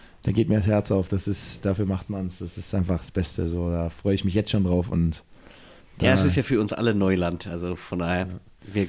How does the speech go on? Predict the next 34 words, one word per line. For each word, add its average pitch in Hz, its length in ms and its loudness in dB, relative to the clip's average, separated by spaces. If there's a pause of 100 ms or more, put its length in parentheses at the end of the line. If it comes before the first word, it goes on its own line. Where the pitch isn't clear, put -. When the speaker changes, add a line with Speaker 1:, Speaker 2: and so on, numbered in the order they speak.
Speaker 2:
wir 107 80 0
kommen 127 220 4
ja 117 80 6
aus 107 120 4
dem 110 80 0
Schuhkarton. 127 600 2 (640)
Speaker 1:
Ja. 120 60 -4
Speaker 2:
Das 110 140 0
war 113 80 6
eine 113 100 4
ganz 117 220 4
andere 120 320 2
Atmosphäre 127 920 4
und 123 420 0
wir 123 100 6
haben 110 100 6
festgestellt, 123 540 2
dass 117 160 0
die, 107 560 2
die 107 120 2
Arena 110 360 2
eben 104 220 0
durchaus 123 340 4
auch 113 140 2
eine 123 100 2
gute 147 240 4
Atmosphäre 110 440 2
hat, 123 100 4
auch 110 120 2
mit 117 140 4
Speaker 1:
Ja. 117 60 -4
Speaker 2:
weniger 139 260 6
Leuten 101 300 2
schon. 120 200 -2